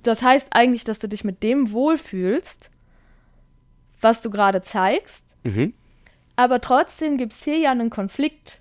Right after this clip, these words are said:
Speaker 2: Mhm.
Speaker 1: Hier sind wir auch wieder bei den Grau, Schwarz, Blau Tönen.
Speaker 2: <laughs> Ja, ja, ja.
Speaker 1: Und das sind alles Dinge, mit denen du dich jetzt wunderbar wohlfühlst.
Speaker 2: Ja.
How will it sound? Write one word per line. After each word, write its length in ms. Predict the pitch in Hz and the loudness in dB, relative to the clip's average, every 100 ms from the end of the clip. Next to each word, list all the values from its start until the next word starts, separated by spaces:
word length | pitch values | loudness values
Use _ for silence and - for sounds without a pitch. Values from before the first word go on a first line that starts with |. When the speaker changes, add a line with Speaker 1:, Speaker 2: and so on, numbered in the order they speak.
| _ | _
Speaker 2:
Mhm. 260 | 123 156 339 _ _ | 0 0 0 _ _
Speaker 1:
Hier 180 | 311 320 | -2 0
sind 180 | 339 | -2
wir 100 | 294 | -2
auch 120 | 262 285 | -2 -2
wieder 160 | 240 | 0
bei 100 | 214 | 0
den 140 | 214 214 | 0 -2
Grau, 300 | 202 214 233 | 2 2 2
Schwarz, 760 | - 208 208 214 - - - _ _ _ _ _ _ _ _ _ _ - | -2 -2 0 -2 -8 -20 -20 _ _ _ _ _ _ _ _ _ _ -2
Blau 540 | 208 202 208 208 233 _ _ _ | 2 2 2 -2 -6 _ _ _
Tönen. 320 | - 196 170 - | -10 -8 -8 -2
Speaker 2:
<laughs> 40 | |
Ja, 180 | 185 220 202 139 - | 0 2 0 0 0
ja, 280 | 156 151 160 - | 0 4 4 4
ja. 140 | 131 | 6
Speaker 1:
Und 60 | 262 | 6
das 120 | 262 | 4
sind 120 | 294 | 2
alles 340 | - 311 415 - | 2 2 2 -2
Dinge, 220 | 370 415 | -4 -2
mit 200 | 330 269 277 | -2 -4 -4
denen 180 | 302 | -2
du 80 | 285 | -2
dich 160 | 254 262 | -4 -4
jetzt 200 | 247 - | -6 -4
wunderbar 520 | 294 381 320 269 247 | -2 0 0 2 2
wohlfühlst. 640 | 294 370 262 - 202 196 185 | 2 0 0 -4 -6 0 4
Speaker 2:
Ja. 180 | 131 | 4